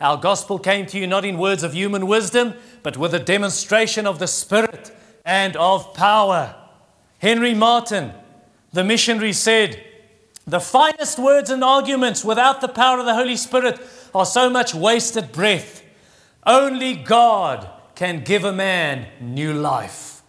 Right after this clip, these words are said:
end quote. So that would mean,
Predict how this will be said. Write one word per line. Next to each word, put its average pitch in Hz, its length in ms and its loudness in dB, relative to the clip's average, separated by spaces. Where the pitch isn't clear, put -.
end 131 260 -10
quote. - 500 -12
So 147 240 -4
that 208 260 0
would 202 180 -6
mean, 165 520 -6